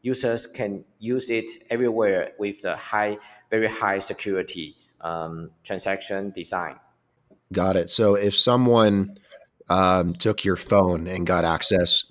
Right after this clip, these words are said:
Speaker 2: to the app on your phone, they wouldn't be able to send any funds without the card, right?
Speaker 1: Yeah, exactly. As I said, if you want to send your funds out,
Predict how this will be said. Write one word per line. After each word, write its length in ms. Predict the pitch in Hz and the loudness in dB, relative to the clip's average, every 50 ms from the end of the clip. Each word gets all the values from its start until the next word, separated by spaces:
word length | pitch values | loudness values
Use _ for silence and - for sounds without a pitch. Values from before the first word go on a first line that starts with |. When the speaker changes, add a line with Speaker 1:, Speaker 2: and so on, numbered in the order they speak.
| - | -8
Speaker 2:
to 440 | - - 98 92 90 87 87 85 87 90 - | -4 -2 0 2 2 2 0 0 -4 -6 -4
the 120 | - 87 - | -6 -2 0
app 240 | 82 87 87 - - | 2 0 0 0 -2
on 120 | 90 90 | -4 -2
your 120 | 87 85 80 | -2 -4 -6
phone, 440 | - - - 95 92 90 87 87 | -6 -4 -2 0 0 0 0 -2
they 140 | 85 95 95 | 0 0 2
wouldn't 380 | 98 101 107 110 110 104 92 87 | 2 4 2 2 2 2 -2 0
be 160 | 98 98 98 | 0 2 2
able 180 | 98 98 98 92 | 2 0 -2 -8
to 160 | - - 85 | -8 -6 -2
send 460 | - - - - 92 92 95 95 95 | 0 0 2 2 0 -2 -2 -2 -2
any 180 | 92 87 82 80 | -4 -4 -6 -8
funds 560 | - - - 98 101 98 90 90 87 87 87 | -10 -4 -2 -2 0 0 -2 -4 -4 -6 -4
without 440 | 87 90 82 87 85 85 85 87 _ _ _ _ _ _ | -4 -4 -2 0 0 -2 -2 -6 _ _ _ _ _ _
the 80 | - | -12
card, 420 | 82 - - - 90 87 85 80 78 | -10 -6 -4 -2 -2 -2 -2 -4 -2
right? 240 | 80 85 87 101 - _ _ _ _ _ _ _ _ _ _ _ | -2 -2 -2 -4 -6 _ _ _ _ _ _ _ _ _ _ _
Speaker 1:
Yeah, 160 | 113 110 - - | -6 -6 -6 -8
exactly. 520 | 104 101 - 123 117 117 - 117 95 80 - - - - _ | -12 -8 -4 -6 -6 -4 -6 -10 -10 -10 -12 -20 -20 -12 _
As 140 | 107 113 127 | -8 -4 -2
I 60 | 123 | -4
said, 260 | 120 - 151 139 117 - | -2 0 0 0 0 -2
if 160 | 107 117 - | -8 -6 -4
you 80 | 143 | -2
want 220 | 147 151 151 151 147 | 0 0 0 0 -2
to 100 | 135 127 | -6 -6
send 240 | - - 123 123 110 | -4 -6 -6 -4 -4
your 100 | 110 104 | -6 -4
funds 400 | - - 127 113 110 110 107 - - | -2 0 0 0 0 -4 -8 -12 -6
out, 360 | - 113 113 101 80 - - | -2 -2 -2 -2 -2 -6 -12